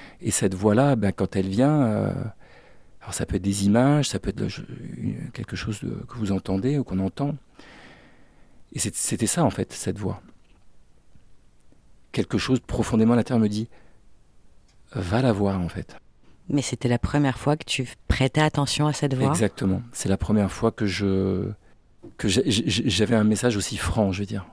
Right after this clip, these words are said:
Speaker 1: Voilà, tout à fait, ouais, ouais. Et alors, pour la petite histoire, donc, euh, Isabelle, euh, donc effectivement, euh, psychologue clinicienne, mais aussi une très grande médium, ce que moi je ne savais pas.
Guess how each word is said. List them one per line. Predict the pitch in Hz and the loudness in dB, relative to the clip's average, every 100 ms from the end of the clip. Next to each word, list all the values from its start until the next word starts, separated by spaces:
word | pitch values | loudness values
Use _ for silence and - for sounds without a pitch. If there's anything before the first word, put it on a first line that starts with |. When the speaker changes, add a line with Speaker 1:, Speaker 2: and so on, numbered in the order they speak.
| - | -10
Speaker 1:
Voilà, | 127 85 | -6 -6
tout | - 98 | -6 -10
à | |
fait, | - 90 | -6 -8
ouais, | - - | -8 -12
ouais. | 107 - _ - - _ - | -16 -16 _ -20 -20 _ 0
Et | 113 | 4
alors, | 110 101 104 - 247 185 | 6 6 2 -2 -10 0
pour | 110 | 2
la | 98 | 4
petite | 92 - - | 0 -4 -8
histoire, | - - 120 143 | -8 2 6 8
donc, | 127 104 104 | 6 4 2
euh, | 101 98 87 - 160 175 240 240 - _ _ - - | 4 4 2 -2 -8 -10 -12 -12 -20 _ _ -20 -12
Isabelle, | 76 98 90 87 117 131 113 | -4 0 2 6 6 6 4
euh, | 98 95 92 | 4 2 2
donc | 95 92 | 0 0
effectivement, | 90 - - - 104 104 98 | -4 -4 -6 -2 2 2 2
euh, | 92 87 | 2 0
psychologue | - - - 92 | -4 -8 -2 -4
clinicienne, | - 95 92 - 123 139 107 | -2 -2 -2 0 0 2 4
mais | 101 | 2
aussi | 98 98 131 117 | 0 -2 -2 0
une | 101 | 0
très | - - 104 | -2 -4 0
grande | 101 98 | 2 2
médium, | 95 110 151 107 98 - | 2 2 2 0 -2 -8
ce | - | -6
que | 90 | -2
moi | 101 | 0
je | 104 | 0
ne | 95 | -2
savais | 92 87 | -2 -4
pas. | 85 123 | -4 -6